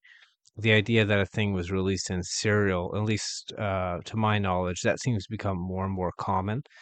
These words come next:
And in fact, it seems like a lot of novels were, in fact, released in that serialized format. Uh, what's, what's your knowledge on that, Nate, in terms of, like, the past and,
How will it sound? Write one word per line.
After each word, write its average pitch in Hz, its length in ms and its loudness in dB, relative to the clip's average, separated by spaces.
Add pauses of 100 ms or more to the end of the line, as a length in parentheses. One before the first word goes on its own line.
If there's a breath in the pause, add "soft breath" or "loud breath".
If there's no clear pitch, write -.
(140 soft breath)
And 120 100 2
in 113 80 6
fact, 107 320 4
it - 60 -8
seems 110 180 -2
like 95 120 -2
a 90 40 2
lot 101 420 8
of 92 80 2
novels 85 640 -2
were, 101 360 2
in 104 240 -2
fact, - 560 -2 (720)
released 104 720 0
in 101 240 -2
that 90 320 -2 (240)
serialized 98 760 0
format. 90 520 -4 (480)
Uh, 101 300 4
what's, - 300 -2 (180)
what's 139 280 2
your 139 80 8
knowledge 101 420 4
on 90 140 -2
that, 82 220 -4
Nate, 87 280 -6
in 101 100 -4
terms 95 260 -6
of, 92 100 -6
like, 95 220 -4
the 92 80 -4
past 98 580 0
and, 90 320 -6